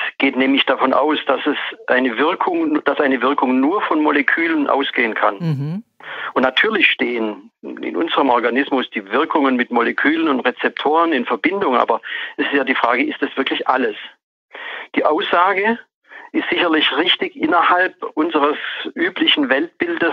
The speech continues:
Speaker 1: dass wir nämlich alles materialistisch betrachten und sehen.
Speaker 2: Mhm.
Speaker 1: Ob uns das im Alltag bewusst ist, dass dieses Weltbild, ähm, Übergänge in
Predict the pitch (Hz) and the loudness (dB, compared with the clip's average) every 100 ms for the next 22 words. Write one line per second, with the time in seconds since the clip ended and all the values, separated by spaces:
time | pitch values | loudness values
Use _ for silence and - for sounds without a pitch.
0 | - 151 - 151 143 143 - - 139 170 | 0 -2 0 2 2 2 0 0 0 -2
1 | - 147 - 147 139 151 147 - 113 - | 0 0 2 2 2 0 -2 -4 -4 -4
2 | - - - 127 131 - 139 131 139 143 | -4 -6 -2 -2 -2 -4 -4 -2 0 0
3 | 127 156 143 123 160 _ _ _ _ _ | 0 -4 -6 -8 -12 _ _ _ _ _
4 | - - - - - - - 269 - 160 | -14 -10 -8 -8 -4 -2 0 0 0 0
5 | 147 - 170 208 175 139 151 139 214 - | 0 0 -2 0 -2 0 -4 0 -2 -2
6 | - - - - 127 - 135 - - 151 | -4 -4 -2 -2 -2 -2 -4 -2 0 0
7 | 156 - 151 139 - - - 135 135 131 | 0 0 0 0 -4 -6 0 2 2 2
8 | 123 120 120 117 117 190 160 160 151 151 | 2 -2 -6 -8 -6 -2 -2 0 2 2
9 | 151 151 139 131 | 2 2 2 2